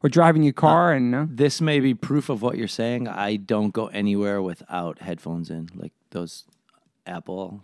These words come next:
Speaker 2: white little headphones.
Speaker 1: Yeah, AirPods.
Speaker 2: Even if I'm not listening to anything, I just have 'em on when I go to the post office or the supermarket because I just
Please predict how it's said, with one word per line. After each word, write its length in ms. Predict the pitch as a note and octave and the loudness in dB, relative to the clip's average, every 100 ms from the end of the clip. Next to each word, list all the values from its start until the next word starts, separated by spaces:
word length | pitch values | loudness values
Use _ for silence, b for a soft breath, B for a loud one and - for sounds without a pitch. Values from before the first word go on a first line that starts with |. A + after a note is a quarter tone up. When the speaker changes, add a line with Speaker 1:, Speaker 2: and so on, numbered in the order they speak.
| - | -12
Speaker 2:
white 360 | F#2 F2+ - | -8 -6 -8
little 280 | - G#2 F#2+ | -8 -8 -6
headphones. 500 | F#2 G2 A#2 B2 A2+ | -6 -8 -6 -2 2
Speaker 1:
Yeah, 240 | A#2+ C3+ B2 | 2 2 0
AirPods. 260 | C3 - | 0 0
Speaker 2:
Even 140 | - D3+ | 2 4
if 100 | C3+ | 4
I'm 100 | C3+ | 2
not 200 | C3 A2+ | 2 0
listening 320 | A2+ - A2+ | -2 -2 -4
to 40 | F#2 | -4
anything, 340 | F#2+ F2 F2+ | -6 -6 -8
I 60 | F2+ | -8
just 220 | G#2+ - | -8 -8
have 200 | G2 G2+ | -6 -4
'em 140 | G2 | -4
on 260 | F#2+ F#2 E2+ | -4 -6 -6
when 120 | E2+ | -8
I 40 | |
go 120 | E2+ F#2 | -8 -8
to 60 | |
the 60 | F2+ | -8
post 300 | - F#2+ - | -8 -8 -8
office 240 | E2 - | -12 -12
or 40 | F#2 | -14
the 80 | F2 | -12
supermarket 640 | - G2 F#2+ F#2 F2+ F2 | -10 -8 -6 -8 -10 -12
because 340 | F2+ F2+ F2+ | -12 -10 -12
I 140 | E2+ D#2+ | -12 -14
just 360 | D#2+ F2 _ | -16 -20 _